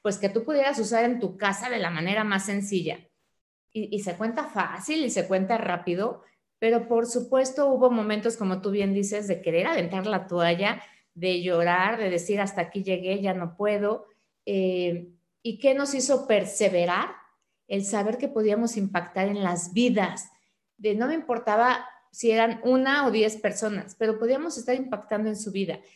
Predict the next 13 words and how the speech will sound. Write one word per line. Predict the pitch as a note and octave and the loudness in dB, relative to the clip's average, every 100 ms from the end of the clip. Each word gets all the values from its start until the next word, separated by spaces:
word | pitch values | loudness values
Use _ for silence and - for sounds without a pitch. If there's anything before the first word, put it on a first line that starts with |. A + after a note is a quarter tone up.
| _ _ | _ _
Y | A3+ | 0
eso | D4 D4 D#4+ | 0 2 -2
nos | B3+ B3 | -2 -2
hizo | A#3+ C4+ C4 - - | -2 0 -2 -8 -10
seguir | - G#3 G#3 C4 D#4 - | -2 0 2 0 0 -6
y | G3+ | -8
continuar | G#3 G3 G3 G3 A3 F3 - _ _ | -2 -2 0 -2 -2 -4 -8 _ _
hasta | G#3 - A3 | -10 -2 0
lo | G#3+ | 2
que | B3 B3 | 6 6
hoy | D4 | 6
hemos | C#4+ C4 A3 | 2 0 0
llegado | G3+ G3 A3 A3 B3 B3 | 2 2 2 2 0 -2